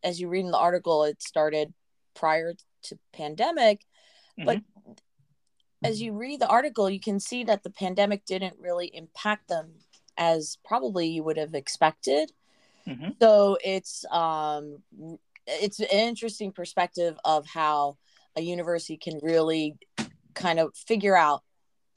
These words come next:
Speaker 1: <clears throat> sorry, figure out what they need to do to become the bigger, more prominent school that they want to become, instead of becoming this little small school in the corner of a state,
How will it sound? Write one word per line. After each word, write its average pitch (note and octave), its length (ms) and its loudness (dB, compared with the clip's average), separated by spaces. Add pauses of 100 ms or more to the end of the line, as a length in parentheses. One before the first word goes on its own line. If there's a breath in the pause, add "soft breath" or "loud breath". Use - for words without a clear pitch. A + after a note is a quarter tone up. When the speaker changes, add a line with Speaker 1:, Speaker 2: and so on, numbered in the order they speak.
(100)
Speaker 1:
<clears throat> G3 480 -2
sorry, D3 380 2 (340 loud breath)
figure G3 220 4
out E3 180 6 (140)
what F3 300 2
they E3+ 100 -4
need E3 200 -10
to D#3 80 -10
do D3 500 -4
to - 100 -10
become C#3 640 -2 (960)
the D3+ 120 -2 (120)
bigger, D3 680 4 (100)
more C#3 300 0
prominent C3+ 520 -2
school C3 320 -2
that A#2+ 120 -4
they B2+ 120 -2
want A#2+ 240 -6
to A2+ 40 -14
become, A2 440 -6 (240 loud breath)
instead F#3 280 6
of E3 140 2
becoming D3+ 640 0
this C3+ 320 -4
little C3+ 220 -2
small C#3 360 0
school B2 560 -2 (300 loud breath)
in E3 80 -6
the D#3 80 4
corner D#3 520 2
of C3+ 100 -2
a C#3 60 -2
state, C#3 440 0